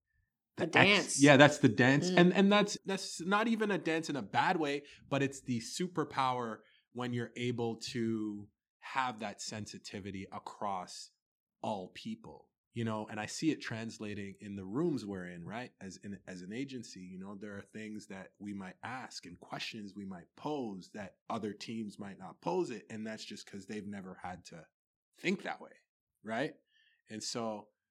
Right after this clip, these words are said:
Speaker 2: in the spirit of what my parents came here and did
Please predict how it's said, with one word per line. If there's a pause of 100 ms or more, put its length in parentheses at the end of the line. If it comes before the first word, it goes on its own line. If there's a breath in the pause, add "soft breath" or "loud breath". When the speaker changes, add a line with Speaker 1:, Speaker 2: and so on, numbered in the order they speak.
(180)
Speaker 2:
in
the
spirit
of
what (160)
my
parents
came
here (800)
and
did